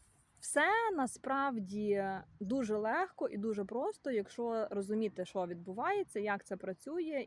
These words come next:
і що з цим робити. І, е, чому, власне, я допомагаю своїм клієнтам за одну-три сесії, тому що ми одразу знаходимо цю причину в минулому і одразу з нею працюємо,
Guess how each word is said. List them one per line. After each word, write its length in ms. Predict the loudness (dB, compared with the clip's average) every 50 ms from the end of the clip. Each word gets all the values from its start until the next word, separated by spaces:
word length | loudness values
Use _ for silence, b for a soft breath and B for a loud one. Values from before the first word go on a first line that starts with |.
| -6 _
і 300 | -8 -6 -4 -2 -4 -4 -6
що 300 | -6 -4 0 0 0 0
з 80 | -2
цим 260 | -4 -4 -2 -2 0 0
робити. 460 | -2 -2 -2 -2 -4 -4 -4 -8 -12 -14 b b b b b b b b b b b _
І, 300 | -2 0 4 4 4 4 4 0 -2
е, 200 | -2 0 0 0
чому, 360 | 0 0 -2 0 0 0 -2
власне, 520 | -2 -2 0 0 0 0 -2 -2 -4 0 2
я 140 | 2 2 0
допомагаю 960 | -2 -4 -6 -6 -4 -4 -4 -4 -2 -2 -2 -2 -2 -2 0 0 0 -2 -4 -8 -12
своїм 280 | -8 -6 -6 -6 -6
клієнтам 540 | -6 -6 -6 -4 -2 0 -2 -2 0 -2 -2
за 120 | 0 0 0
одну-три 520 | -2 0 0 -2 -2 -2 0 -2 -2 -2
сесії, 460 | -2 -4 -4 -4 -4 -4 -6 -8 -6
тому 280 | -4 -4 -2 -2 -2 -4
що 280 | -4 -4 -6 -6 -6 -6 -6
ми 340 | -4 -2 -2 -2 -2 -2 -4
одразу 640 | -4 -2 0 0 0 2 0 -2 -2 -4 -8 -8 -10 -12 _ _ _ _ _ _ _ _ _ _ _
знаходимо 760 | -2 0 0 0 2 2 2 2 2 2 2 -2 -2 -4 -6
цю 220 | -2 -2 -2 -2
причину 600 | 0 0 -2 -2 -2 -4 -4 -2 -2 -2 -4 -6 -6
в 100 | -2 0
минулому 720 | 2 4 4 4 4 4 2 0 -2 -4 -4 -4 -6 -6 -8 _ _ _ _ _ _ _ _ _ _ _ _ _ _ _ _ _ _ _ -2
і 100 | -2 0
одразу 600 | 0 0 -2 0 2 2 2 2 2 2 0 -4
з 80 | -2
нею 300 | -2 -2 -2 -2 -2 -4
працюємо, 680 | -4 -6 -8 -8 -6 -6 -4 -2 0 0 2 0 0